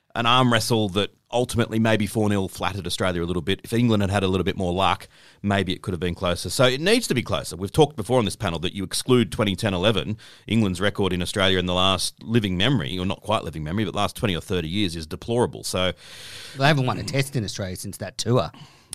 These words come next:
Speaker 1: And they didn't win one in the se-, in the tour before that, and the tour before that they won one. So this century, you take out twenty ten eleven, England's record's just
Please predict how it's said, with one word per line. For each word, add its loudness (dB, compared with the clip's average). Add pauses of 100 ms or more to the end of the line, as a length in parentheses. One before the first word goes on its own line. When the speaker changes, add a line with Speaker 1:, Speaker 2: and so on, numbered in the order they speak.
Speaker 1:
And 2
they 6
didn't 6
win 4
one 4
in 2
the 2
se-, 2
in 2
the 4
tour 6
before 2
that, 4
and 0
the 4
tour 4
before 2
that 2
they 2
won 0
one. -2
So 0
this 6
century, 6
you 2
take 4
out 2
twenty 2
ten 2
eleven, 2 (240)
England's 2
record's -2
just -6